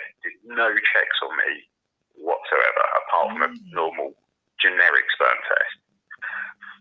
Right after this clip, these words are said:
Speaker 1: Everything was focused on my wife. Um, and they said, "Yeah,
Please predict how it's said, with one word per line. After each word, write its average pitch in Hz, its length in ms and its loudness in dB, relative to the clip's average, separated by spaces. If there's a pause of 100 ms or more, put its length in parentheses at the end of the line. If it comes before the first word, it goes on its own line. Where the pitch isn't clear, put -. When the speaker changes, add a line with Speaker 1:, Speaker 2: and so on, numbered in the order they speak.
Speaker 1:
Everything 98 540 2
was 90 180 2
focused 85 400 2
on 76 160 0
my 76 140 4
wife. 73 380 0 (360)
Um, 71 460 0 (240)
and 80 80 -2
they 76 160 4
said, - 100 -4
"Yeah, 117 180 6